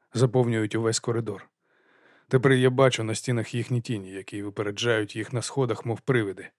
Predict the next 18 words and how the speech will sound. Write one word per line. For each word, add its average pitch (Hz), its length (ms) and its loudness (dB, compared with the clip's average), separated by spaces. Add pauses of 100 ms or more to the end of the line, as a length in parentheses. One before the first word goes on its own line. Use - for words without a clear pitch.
(680)
Я 113 160 2
тихенько 110 380 -4
ступаю 110 380 -4
в 92 40 -14
коридор 107 500 -2
і 113 80 -6
чую, 120 300 -2
як 104 180 -4
зі 104 140 -10
сходів 107 360 -6
лунає 104 320 -6
чоловічий 104 480 -6
голос. 95 380 -12 (320)
Спокійний, 113 640 -4
виважений. 98 580 -6 (520)
Голос 110 520 0
Лейтона. 104 560 0 (880)
«Джейсоне!» 131 720 2